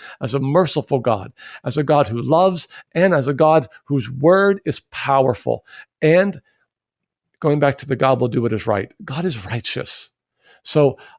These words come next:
I don't need to go to sleep at night worrying that God's not gonna do the right thing. I'm not gonna stand before him one day and say,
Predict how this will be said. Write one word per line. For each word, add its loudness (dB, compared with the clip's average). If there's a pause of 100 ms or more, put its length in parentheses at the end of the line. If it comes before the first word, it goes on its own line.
(560)
I 4
don't 0
need 0
to -4
go 2
to 0
sleep -4
at -6
night -2
worrying 2
that -8
God's 0
not 0
gonna -2
do 0
the -4
right -2
thing. -10 (720)
I'm 2
not 4
gonna 0
stand 0
before 0
him 0
one 2
day 0
and -4
say, -4